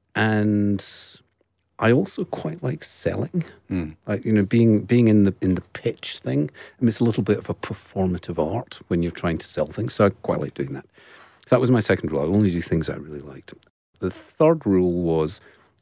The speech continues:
Speaker 1: it had to be something that was hard. The phrase that's used a lot is "on the edge of failure." So if you can do something that's on the edge of failure,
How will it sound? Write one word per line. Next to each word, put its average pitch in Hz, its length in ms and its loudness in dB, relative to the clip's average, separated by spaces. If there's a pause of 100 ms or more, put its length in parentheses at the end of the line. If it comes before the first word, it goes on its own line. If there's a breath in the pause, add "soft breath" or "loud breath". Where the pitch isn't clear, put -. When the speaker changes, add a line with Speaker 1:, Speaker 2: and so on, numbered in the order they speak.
(120)
Speaker 1:
it 117 80 -6
had - 380 -4
to - 80 -14
be 107 120 -6
something 80 520 -6
that 71 120 -12
was - 180 -16
hard. - 720 -10 (240)
The - 80 -14
phrase 101 380 4
that's 80 200 -8
used 85 240 -6
a 82 40 -4
lot 76 260 -8
is 71 160 -10 (340 loud breath)
"on 87 160 4
the 82 160 2
edge 73 160 -6
of - 80 -20
failure." - 460 -10 (400)
So - 120 -12
if - 140 -6
you - 40 -8
can 95 100 4
do 139 180 8
something 82 320 0
that's - 140 -6
on 80 160 2
the 78 80 -2
edge 76 160 -8
of - 60 -20
failure, 76 460 -2